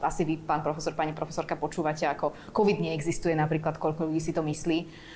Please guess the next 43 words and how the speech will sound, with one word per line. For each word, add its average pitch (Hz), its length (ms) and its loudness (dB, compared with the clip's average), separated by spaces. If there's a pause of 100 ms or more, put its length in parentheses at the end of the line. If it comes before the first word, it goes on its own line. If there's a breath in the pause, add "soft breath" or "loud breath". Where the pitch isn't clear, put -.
A - 240 2
ako 427 80 6
vy 285 160 6
vnímate 202 400 4
túto 170 240 2
situáciu? 170 560 2
Lebo 180 240 4
vy 190 80 4
máte 233 320 4
plné 208 320 4
ruky 190 160 0
práce 175 320 0
tej, 185 320 2
tej 180 160 2
reálnej 185 480 4
a 165 160 2
vidíte 180 400 4
to, 170 320 2
tie 180 80 2
dôsledky 175 640 2
covidu. 165 480 2 (240)
Vy 175 80 2
ste 180 160 0
spomínali, 165 480 0
že 156 400 0
aj 170 240 0
keď - 80 -10
príde 175 220 2 (100)
liečba, 175 400 2
niekedy 170 320 2
nepomôže 170 560 2
a, 156 240 2 (360 loud breath)
a - 120 -6
tie - 80 4
obrovské 226 480 4
devastačné, 180 600 4
e, 160 160 2 (600)
dôsledky, 180 480 2
ktoré 165 320 2
to 180 80 2
má 160 160 4
na, 156 240 2
na 165 80 2